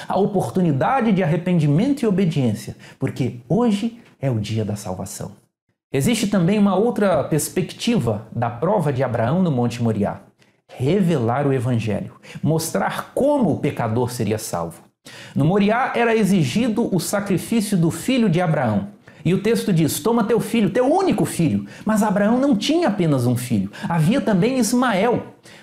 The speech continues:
Mas Isaque era único no sentido de ser o único filho da promessa. Assim também no Calvário, Deus determina que um filho deve morrer, o seu próprio filho, o filho unigênito, o único do seu tipo,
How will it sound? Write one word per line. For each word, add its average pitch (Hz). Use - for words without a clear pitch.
Mas 139
Isaque 143
era 165
único 185
no 165
sentido 175
de 156
ser 170
o 160
único 208
filho 262
da 127
promessa. 104
Assim 240
também 226
no 220
Calvário, 196
Deus 196
determina 190
que 202
um 196
filho 277
deve 190
morrer, 127
o -
seu 175
próprio -
filho, 113
o 143
filho 185
unigênito, 175
o 214
único 262
do 135
seu 127
tipo, -